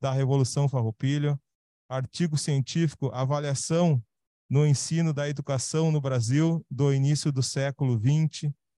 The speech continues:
prêmios, prêmio a nível nacional, professor tutor desca-, de-, destaque Uniaselv dois mil e vinte e um,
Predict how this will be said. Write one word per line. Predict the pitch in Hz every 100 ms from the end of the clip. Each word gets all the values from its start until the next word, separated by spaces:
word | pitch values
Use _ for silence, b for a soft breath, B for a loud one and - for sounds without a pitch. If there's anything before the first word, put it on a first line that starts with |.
| _ _ _
prêmios, | 151 156 147 113 110 - - _ _ _ _
prêmio | 147 170 175 170
a |
nível | 151 170 185 165 151
nacional, | 156 170 180 147 147 160 156
professor | 151 135 151 120 156 170
tutor | 160 156 - 156 160
desca-, | 147 135 - 151 160 156 -
de-, | 123 147 -
destaque | 131 139 - 151 160 - 151
Uniaselv | 143 190 180 160 - 156 156 151
dois | 139 139 123
mil | 135 147
e |
vinte | 135 135 -
e | 131
um, | 151 160